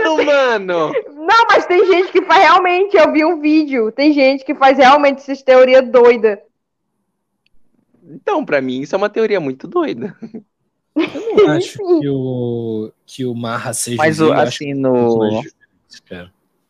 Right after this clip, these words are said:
Speaker 4: no databook tá escrito Marra, só que, tipo, Marra não, pode não ser o nome, né, do, do cara, porque Marra quer dizer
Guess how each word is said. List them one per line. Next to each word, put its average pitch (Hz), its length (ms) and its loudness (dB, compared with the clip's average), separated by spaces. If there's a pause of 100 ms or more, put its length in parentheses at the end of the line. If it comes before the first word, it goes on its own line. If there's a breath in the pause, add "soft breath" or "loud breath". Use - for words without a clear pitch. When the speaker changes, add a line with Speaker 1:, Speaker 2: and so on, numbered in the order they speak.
(800)
Speaker 4:
no 147 180 0
databook 143 840 2
tá 120 200 2
escrito 120 420 -4
Marra, 131 420 2
só 117 200 -4
que, 123 260 -4
tipo, 120 640 -2 (460 soft breath)
Marra 131 380 0
não, 131 220 -4 (300)
pode 131 300 0
não 131 180 -2 (260)
ser - 180 -2
o 180 80 0
nome, 160 400 0
né, 113 180 0
do, 101 360 -6
do 127 160 -12
cara, 127 320 0
porque 131 240 -4
Marra 131 360 0
quer 120 140 -2
dizer 120 440 0